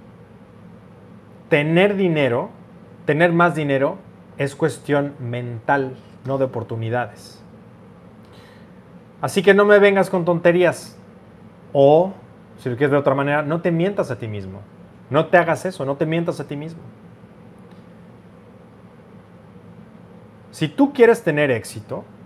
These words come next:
debes llevarte a ti mismo a la posición adecuada para aprovechar las oportunidades actuales. El problema, tu problema en específico, es que tienes ideas muy equivocadas de lo que es el dinero. Normal,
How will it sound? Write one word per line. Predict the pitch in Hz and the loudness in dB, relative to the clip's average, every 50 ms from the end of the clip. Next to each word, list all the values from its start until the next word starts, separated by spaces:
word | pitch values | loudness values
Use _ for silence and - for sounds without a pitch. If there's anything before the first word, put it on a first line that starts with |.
| - - - - - - - - - - - - - - - - - 131 | -20 -20 -20 -20 -20 -20 -20 -20 -20 -20 -20 -20 -20 -20 -20 -20 -8 0
debes | 123 160 175 196 180 | 2 4 4 4 4
llevarte | 160 165 156 165 165 170 - 180 | 4 4 6 4 4 4 2 0
a | 165 170 - | 0 0 -4
ti | - - 202 214 220 | -8 -6 -6 -4 -2
mismo | 214 208 208 196 185 175 185 185 185 | -2 -2 0 0 -2 0 0 0 2
a | 180 | 2
la | 170 135 | 0 0
posición | 127 131 117 - 127 113 - 147 147 156 | -2 -6 -8 -8 -8 -8 -6 -6 -4 -2
adecuada | 156 143 127 107 - 127 120 123 139 135 - | -2 -2 -4 -2 -2 -2 -2 0 -2 -4 -4
para | 131 117 110 | -2 -2 -2
aprovechar | 107 104 - 113 110 110 107 - - 131 123 123 135 | -4 -4 -6 -6 -4 -6 -6 -4 -2 -2 -2 -2 -2
las | 131 131 120 | -4 -6 -8
oportunidades | - 117 - 117 104 - 107 107 104 107 110 104 - | -8 -12 -14 -12 -10 -10 -8 -8 -6 -8 -8 -8 -8
actuales. | 113 107 - - 131 127 127 123 113 - - - - - - - - - - - - - - - - - - - - - | -10 -12 -8 -6 -4 -4 -4 -4 -8 -14 -20 -20 -20 -20 -20 -20 -20 -20 -20 -20 -20 -20 -20 -20 -20 -20 -20 -20 -16 -8
El | - 120 117 | -6 -6 -6
problema, | 113 - 143 143 151 165 180 190 180 151 139 156 175 - - - - - - - - - - - - | -2 0 2 4 4 4 4 4 2 0 -2 -4 -6 -10 -18 -20 -20 -20 -20 -20 -20 -20 -14 -2 0
tu | 196 214 196 | 0 2 4
problema | 185 160 147 143 139 139 | 4 4 4 4 2 2
en | 135 127 | -2 -4
específico, | 110 - - 113 - 131 123 117 120 113 - 135 139 160 - - - | -6 -8 -8 -8 -8 -8 -8 -8 -10 -8 -6 -6 -6 -6 -8 -10 -8
es | - 135 123 - | -6 -6 -6 -6
que | - 139 | -8 -6
tienes | - 139 139 143 139 131 | -4 -4 -4 -4 -4 -4
ideas | 120 117 123 120 123 | -4 -2 -4 -4 -4
muy | 123 120 127 | -4 -4 -4
equivocadas | 127 123 127 - 113 107 104 107 113 107 113 117 110 | -4 -4 -6 -8 -8 -8 -6 -6 -6 -6 -4 -6 -6
de | 107 | -8
lo | 95 92 | -8 -10
que | - - | -10 -12
es | 98 92 - | -12 -10 -10
el | 104 104 | -10 -8
dinero. | 117 131 165 190 190 165 - - - - - - - - - - - - - - - - | -6 -4 -4 -4 -4 -6 -10 -16 -20 -20 -20 -20 -20 -20 -20 -20 -20 -20 -20 -16 -6 -2
Normal, | 127 127 135 147 160 170 190 196 - | -2 0 4 4 4 4 4 2 -4